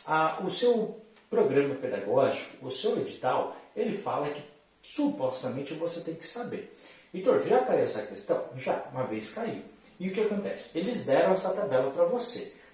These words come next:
tá? É aquilo, pelo sim, pelo não,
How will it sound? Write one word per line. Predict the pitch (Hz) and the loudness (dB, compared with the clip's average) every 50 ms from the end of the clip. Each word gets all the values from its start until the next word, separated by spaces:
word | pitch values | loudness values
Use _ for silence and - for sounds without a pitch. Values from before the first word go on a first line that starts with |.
| _ _ | _ _
tá? | - 110 101 90 - - - - - - - - - - - _ - - - - | -6 -4 -4 -4 -4 -6 -10 -14 -20 -20 -20 -20 -20 -20 -20 _ -20 -20 -12 -2
É | - - 233 | 2 4 6
aquilo, | 262 269 - - 120 107 - - - - - - | 6 4 2 0 -2 -4 -4 -4 -10 -14 -12 -4
pelo | - 302 294 254 - | -2 0 0 0 0
sim, | - - - 151 147 131 - - | 0 -2 -2 -4 -4 -4 -4 -6
pelo | - - 98 92 98 | -8 -8 -8 -8 -6
não, | 101 127 143 - - - - | -2 -2 0 0 -2 -4 -8